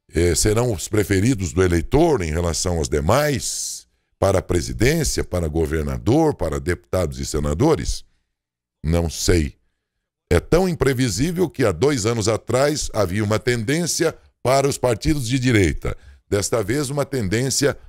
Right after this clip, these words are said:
para o centro. Se eles vão manter essa performance até as próximas eleições, eu não sei.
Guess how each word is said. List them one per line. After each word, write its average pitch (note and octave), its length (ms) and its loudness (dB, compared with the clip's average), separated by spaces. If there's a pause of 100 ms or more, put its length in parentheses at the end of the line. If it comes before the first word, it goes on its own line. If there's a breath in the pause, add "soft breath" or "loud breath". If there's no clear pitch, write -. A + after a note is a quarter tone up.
(200 soft breath)
para C2+ 180 0
o - 20 2
centro. - 640 0 (180 soft breath)
Se - 140 0
eles F#2 220 2
vão G2 160 2
manter G#2 360 0
essa G#2 220 -2
performance A#2 720 -2
até A2+ 240 -2
as G#2 140 -2
próximas G#2+ 440 -4
eleições, A2+ 480 -2
eu A#2 60 -2
não C3+ 120 -4
sei. G2 300 0